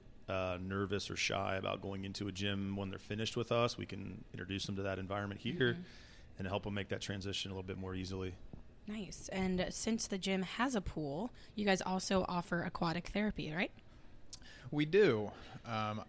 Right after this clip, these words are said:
Speaker 3: uh, we do aquatic therapy typically two days a week,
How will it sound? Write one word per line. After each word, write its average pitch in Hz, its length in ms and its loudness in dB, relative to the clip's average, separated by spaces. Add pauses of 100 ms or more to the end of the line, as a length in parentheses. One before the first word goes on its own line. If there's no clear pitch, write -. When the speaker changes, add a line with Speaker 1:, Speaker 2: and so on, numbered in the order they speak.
(120)
Speaker 3:
uh, 123 60 0
we 135 220 2
do 139 380 6
aquatic 123 360 6
therapy 117 460 4
typically 113 260 -6
two 123 160 -4
days 123 180 2
a 127 60 -4
week, 120 360 -4